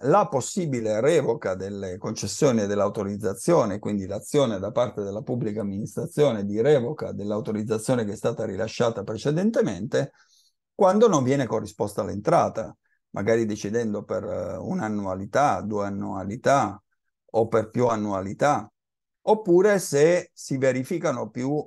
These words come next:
eh, sanzioni rispetto al tipo di autorizzazione che viene rilasciata, oppure se,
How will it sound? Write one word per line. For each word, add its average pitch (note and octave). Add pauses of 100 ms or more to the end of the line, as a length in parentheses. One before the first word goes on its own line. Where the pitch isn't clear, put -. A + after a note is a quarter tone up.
(160)
eh, G2
sanzioni C3+
rispetto A#2+
al A2+
tipo A2+
di A#2+
autorizzazione G#2
che G2+
viene G2+
rilasciata, G#2+
oppure D3+
se, C3